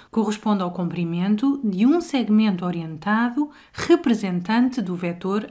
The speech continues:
A. E sendo um comprimento, será sempre um valor real não negativo, ou seja, a norma de um vetor é igual a zero ou é um valor positivo. Agora, vamos considerar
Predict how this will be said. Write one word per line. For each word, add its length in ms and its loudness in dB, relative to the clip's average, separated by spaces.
A. 300 -2
E 80 -2
sendo 380 0
um 100 -2
comprimento, 880 -2
será 340 -2
sempre 320 0
um 80 4
valor 540 0
real 680 2
não 400 2
negativo, 680 0
ou 120 2
seja, 500 -2
a 100 -4
norma 300 2
de 80 -2
um 100 2
vetor 640 0
é 60 2
igual 340 4
a 80 0
zero 640 0
ou 240 2
é 80 2
um 140 4
valor 400 2
positivo. 840 0
Agora, 380 2
vamos 240 2
considerar 720 2